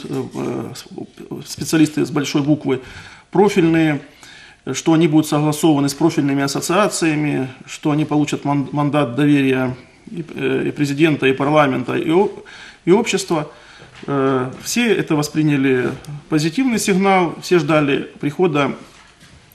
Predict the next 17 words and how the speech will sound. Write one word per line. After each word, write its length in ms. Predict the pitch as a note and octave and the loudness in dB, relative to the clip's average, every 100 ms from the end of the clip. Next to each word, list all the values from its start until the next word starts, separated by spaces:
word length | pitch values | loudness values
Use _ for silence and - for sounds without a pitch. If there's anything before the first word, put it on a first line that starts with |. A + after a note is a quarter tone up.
| - | -14
э, 360 | - - D#2+ - | -10 -10 -10 -6
техно-, 380 | D#3+ D#3+ D3+ - | -2 -2 -2 -4
технократов 560 | E3 E3 D#3 F#3 E3 | -2 0 2 0 0
в 40 | - | -2
правительство. 560 | E3 D3+ - - - - - - - - - | 2 2 0 -10 -14 -16 -20 -20 -20 -20 -20
Что 160 | - - | -10 -4
по 100 | A#3 | 0
факту 300 | G#3+ G3+ F#3+ | 2 2 4
получилось? 520 | E3 E3 D#3 - - | 4 4 2 -4 -6
По 80 | F3 | -4
факту 300 | G#3 B3 - | -2 -2 2
мы 80 | F3+ | 2
увидели, 320 | F#3 F3 E3 | 4 2 2
что 460 | D3+ - D3 C#3 - - - - - - | 2 0 0 -2 -6 -18 -20 -20 -20 -8
должность 680 | C3 C3 F#3 D#3 D3+ D3 - | 0 6 6 6 4 0 0
министра 380 | D#3+ E3+ E3 D#3 | 2 2 2 0
инфраструктуры 720 | D#3+ E3+ G#3 C#4 C4+ G#3+ | 0 -2 -2 0 0 2